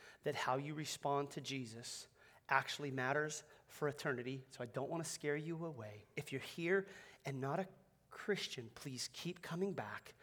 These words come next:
Ask your questions, but understand that here in this moment, Christ is like the Coast Guard was for that six-year-old little girl. If you're here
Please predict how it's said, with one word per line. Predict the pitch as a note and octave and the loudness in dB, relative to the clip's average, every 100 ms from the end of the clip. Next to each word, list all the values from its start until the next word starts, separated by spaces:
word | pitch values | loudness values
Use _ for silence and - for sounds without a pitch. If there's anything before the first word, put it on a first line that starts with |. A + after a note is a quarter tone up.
| - - - - | -20 -18 -10 6
Ask | D3 E3+ - - - - - | 8 8 4 -4 -12 -20 -6
your | D#3+ | -6
questions, | - D3+ C3 - A2+ A#2 - - - | 2 2 2 -4 -6 -10 -10 -12 -14
but | - C3+ | -2 2
understand | D3 F3+ F#3 - F#3+ E3+ C#3 - - - - | 4 2 -2 2 2 2 -4 -10 -18 -16 -2
that | C#3+ | -2
here | - E3+ F3+ | -2 4 6
in | G3 | 8
this | F#3 F#3+ | 6 2
moment, | F#3+ F#3 B2 C#3+ - - - - | 0 0 0 -6 -12 -20 -20 -16
Christ | - E3+ E3+ A3 F#3+ - - | -2 4 6 6 0 -10 -4
is | E3 D3+ | -2 0
like | D3 E3+ - | 0 0 0
the | C#3+ | -4
Coast | - F3 F#3 - | 2 0 0 0
Guard | F3 D#3 | 2 4
was | C3+ D3 | 4 2
for | - D3 | 0 0
that | C#3 | 0
six-year-old | - D3+ - D3 C#3+ C3 | 0 -8 -6 0 0 2
little | C3 | -2
girl. | B2 - - - _ _ _ - - - - - _ _ _ _ _ _ - _ _ _ - - - | -4 -10 -12 -18 _ _ _ -20 -20 -20 -20 -20 _ _ _ _ _ _ -20 _ _ _ -18 -16 -4
If | C3+ C3+ | -2 6
you're | G3 | 4
here | G#3+ - G3 A3 | 4 6 6 6